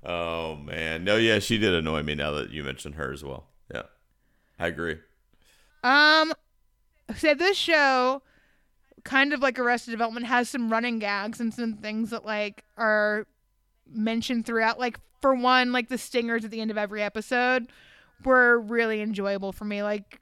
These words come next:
Speaker 2: I would never hit the next episode 'cause I knew they were
Speaker 1: Right,
Speaker 2: coming.
Speaker 1: yeah. Yeah, I would make that mistake where I would be like, "Oh, wait a second, they're gonna show something else." Yeah, you gotta, you gotta stay watching for the first, like, minute of the credits so you can catch those.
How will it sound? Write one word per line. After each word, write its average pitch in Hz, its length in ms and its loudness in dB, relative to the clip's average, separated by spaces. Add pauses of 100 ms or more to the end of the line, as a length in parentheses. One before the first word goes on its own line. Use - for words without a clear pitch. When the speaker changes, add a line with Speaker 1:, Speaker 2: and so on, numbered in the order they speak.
(680)
Speaker 2:
I 226 120 2
would 247 120 0
never 233 300 2
hit 226 280 -6
the 220 220 0
next 226 280 -6
episode 226 340 -4
'cause 220 100 -14
I 226 80 -4
knew 202 140 -6
they 202 60 -2
were 127 60 2
Speaker 1:
Right, 151 340 6
Speaker 2:
coming. 78 140 0
Speaker 1:
yeah. 101 680 2
Yeah, 92 440 2
I 101 60 6
would 107 320 0
make 104 240 0
that 85 140 2
mistake 98 520 0
where 85 160 -4
I 82 60 0
would 80 120 -2
be 85 100 -2
like, 78 180 -2
"Oh, 110 100 0
wait 113 200 4
a 110 40 0
second, 85 300 0
they're 80 100 0
gonna 87 180 -2
show 87 180 0
something 80 320 -6
else." 80 420 -6 (400)
Yeah, 82 540 4 (100)
you 85 140 -6
gotta, 90 260 4 (140)
you 76 80 -6
gotta 85 200 4
stay 80 200 0
watching 78 400 0
for - 120 -12
the 73 120 -6
first, - 340 -4 (140)
like, 76 180 -4
minute 78 260 -2
of 73 80 -2
the 50 80 -8
credits 69 400 -2
so 69 120 -6
you 67 80 -6
can 69 160 -14
catch 69 260 -4
those. - 400 -10